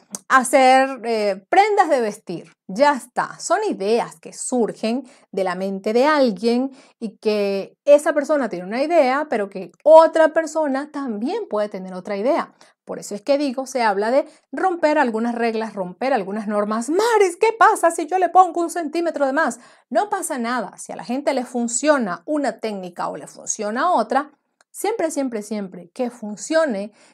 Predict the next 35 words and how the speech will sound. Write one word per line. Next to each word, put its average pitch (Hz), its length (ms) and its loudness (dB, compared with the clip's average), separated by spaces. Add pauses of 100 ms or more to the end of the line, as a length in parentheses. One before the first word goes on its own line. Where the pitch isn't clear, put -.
(120)
que 190 180 -6
baile 247 400 2
al 175 120 -4
son 339 280 2
de 302 120 2
tu 311 200 -2
cuerpo, 202 600 2
que 214 140 -4
esa 226 200 -4
técnica 277 600 0
quede 269 260 0
bien, 294 300 -2 (400)
pues 180 200 -8
ya 196 100 -4
está, - 340 -14 (240)
es 320 260 2
válida. 156 480 -8 (1600)
Los 453 220 8
patrones, 262 840 2
eh, 233 360 2
no 302 280 -2
se 359 140 -4
hacían 262 540 -4
patrones. 165 640 -6 (160)
La 180 120 -6
ropa 220 540 4
del 180 120 -8
ser 190 180 -8
humano 302 440 0
se 302 100 -6
empezó 185 340 -6
a 185 60 -4
confeccionar, 254 800 -2
a 269 60 0
hacer, 269 440 0